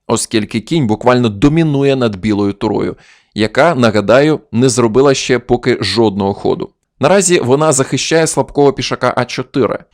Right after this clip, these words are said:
ну а чорним залишилось лише активізувати короля, і вони виграють без особливих проблем. Але білі здаватися, звісно, не хочуть. Грають король С два, і після король Д сім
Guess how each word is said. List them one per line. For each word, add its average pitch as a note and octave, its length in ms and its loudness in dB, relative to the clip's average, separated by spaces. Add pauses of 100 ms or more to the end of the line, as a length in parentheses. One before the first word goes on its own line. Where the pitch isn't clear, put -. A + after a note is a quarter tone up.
ну C3 180 0
а A2+ 160 4
чорним D#3+ 460 0
залишилось C3+ 560 0
лише B2 280 0
активізувати A2+ 680 -2
короля, G2 440 -2 (180)
і C3+ 120 -2
вони E3+ 300 0
виграють C3+ 500 2
без C3+ 400 2
особливих A2 580 -2
проблем. G2+ 400 -2 (380)
Але D#3 320 4
білі D#3+ 380 0
здаватися, A#2+ 600 0
звісно, G#2+ 400 -6
не C3 100 -2
хочуть. - 500 -6 (200)
Грають A#2+ 420 2
король C3 280 4
С A2 200 -4
два, G2+ 340 0 (240)
і A2 120 -4
після A2 440 0
король A#2 420 4
Д G2 180 -4
сім G#2+ 460 -6